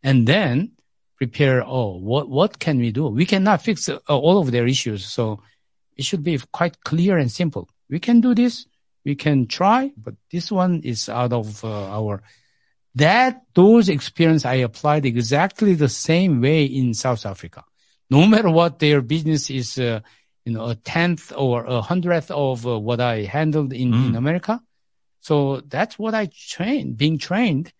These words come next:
Speaker 1: So it's quite natural. I didn't do anything special efforts at all.
Speaker 2: Mm.
Speaker 1: From, uh, my experience, it's quite, "Hey, tell me what, what's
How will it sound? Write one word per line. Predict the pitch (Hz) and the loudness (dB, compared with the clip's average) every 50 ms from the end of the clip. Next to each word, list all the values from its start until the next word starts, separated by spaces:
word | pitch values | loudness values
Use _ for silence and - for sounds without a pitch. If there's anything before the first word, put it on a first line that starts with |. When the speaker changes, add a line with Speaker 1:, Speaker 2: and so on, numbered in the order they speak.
| _ _ _ _ _ _ | _ _ _ _ _ _
Speaker 1:
So | _ - 139 131 131 127 | _ -2 0 0 0 0
it's | 127 139 151 147 - | -2 -4 -6 -10 -10
quite | _ - - 311 302 175 | _ -2 -2 -2 0 2
natural. | 160 170 170 - - 117 101 | 2 2 2 2 -2 -2 0
I | 113 147 | 2 2
didn't | 175 170 240 240 214 180 | 2 4 4 4 2 2
do | 156 185 175 | 2 0 0
anything | 175 175 202 208 208 190 170 - - 185 175 170 165 160 160 156 147 - - _ _ _ | 0 0 0 2 2 0 -2 -2 -4 -2 -2 0 0 -2 -2 -4 -6 -12 -20 _ _ _
special | - - - _ - 214 196 175 - 190 185 175 160 - - | -12 -12 -8 _ 2 2 2 4 4 4 4 4 2 0 -4
efforts | 170 175 - - 143 120 - - - | -4 -4 -2 -4 -4 -4 -4 -6 -6
at | 131 131 | -4 -2
all. | 143 131 98 | -2 -4 -6
Speaker 2:
Mm. | 87 | -8
Speaker 1:
From, | - 123 185 170 156 143 131 131 _ | -4 -2 -2 0 0 -4 -6 -8 _
uh, | - 143 135 123 123 113 107 107 | -6 -6 -4 -4 -4 -6 -8 -10
my | 104 107 117 131 139 143 143 | -10 -6 -2 0 2 2 2
experience, | 143 139 127 120 117 113 - - - 202 208 226 233 240 240 - - _ _ _ _ _ _ _ - _ | 2 0 0 -2 -6 -10 -16 -4 -2 -2 0 0 0 -2 -4 -8 -12 _ _ _ _ _ _ _ -20 _
it's | - - | -14 -14
quite, | _ - - 170 165 131 - _ _ _ _ _ _ | _ -2 0 0 0 -2 -4 _ _ _ _ _ _
"Hey, | - 123 107 - _ _ _ _ _ _ _ | -8 -6 -6 -8 _ _ _ _ _ _ _
tell | _ - 180 185 190 | _ -4 -2 0 0
me | 190 180 | 0 0
what, | 165 139 143 151 147 147 _ _ _ | 0 2 2 0 0 -4 _ _ _
what's | 135 139 143 147 143 | -4 -2 -2 -2 -4